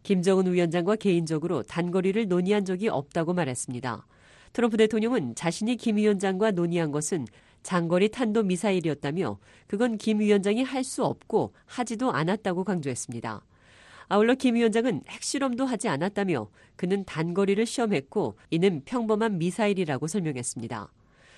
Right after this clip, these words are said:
트럼프 대통령은 김 위원장뿐 아니라 많은 사람들이 그런 미사일들을 시험한다며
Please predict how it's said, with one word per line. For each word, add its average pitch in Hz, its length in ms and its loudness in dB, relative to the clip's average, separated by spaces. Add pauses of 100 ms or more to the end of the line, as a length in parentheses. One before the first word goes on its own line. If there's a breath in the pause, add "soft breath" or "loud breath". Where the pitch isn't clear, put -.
(140 soft breath)
트럼프 240 260 2
대통령은 233 600 0
김 214 180 0
위원장뿐 233 500 0
아니라 139 400 -2 (120)
많은 156 280 0
사람들이 170 600 -2 (160)
그런 220 340 4
미사일들을 214 580 0
시험한다며 214 840 -2